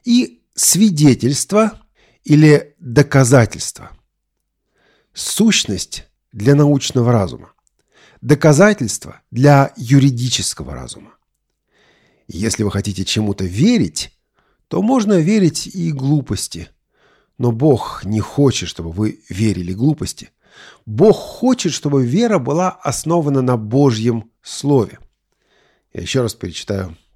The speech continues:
первый стих, для того, чтобы подвести итог. "Вера же есть осуществление", или вот это вещество, появившееся в пробирке в результате эксперимента. "Осуществление ожидаемого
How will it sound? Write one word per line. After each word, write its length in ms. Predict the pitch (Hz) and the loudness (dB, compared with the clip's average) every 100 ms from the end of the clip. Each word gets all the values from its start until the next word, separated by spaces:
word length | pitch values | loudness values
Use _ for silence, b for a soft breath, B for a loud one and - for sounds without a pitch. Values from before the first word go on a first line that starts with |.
| _ | _
первый 300 | 101 92 90 | -6 -6 -8
стих, 440 | - 160 147 - _ _ | -6 -6 -6 -10 _ _
для 80 | - | -14
того, 120 | 87 | -14
чтобы 200 | 90 90 | -12 -12
подвести 400 | 87 92 - 98 | -10 -12 -10 -10
итог. 340 | 92 - 160 _ b b b b b b - | -6 -6 -6 _ b b b b b b -10
"Вера 360 | 104 185 208 | 0 2 2
же 140 | 175 139 | 0 -2
есть 420 | 120 139 120 - _ _ | 2 2 0 -6 _ _
осуществление", 1600 | 160 151 - 170 - 156 - - 143 165 156 127 104 85 80 - _ _ _ | 0 2 2 0 2 0 -4 -4 0 4 4 2 -2 -6 -12 -14 _ _ _
или 180 | 107 104 | -6 -4
вот 140 | 101 | -2
это 140 | 101 95 | -4 -2
вещество, 720 | 113 123 - 139 - 135 135 | 0 2 2 0 0 2 4
появившееся 720 | 104 101 104 98 - 92 - | 2 -2 -2 -4 -6 -6 -6
в 60 | 98 | -8
пробирке 560 | - 104 127 127 - 87 | -4 -2 0 0 -2 -10
в 40 | |
результате 360 | 87 101 110 90 | -10 -6 -4 -4
эксперимента. 580 | - 101 113 107 - - b b b _ | -8 -2 0 0 -4 -18 b b b _
"Осуществление 1200 | 165 151 180 151 160 156 - 151 175 147 117 104 - | 0 0 0 -2 -2 -4 -6 -2 0 2 0 -2 -4
ожидаемого 840 | 123 104 120 156 165 135 82 - | -4 -4 -2 2 2 2 -2 -12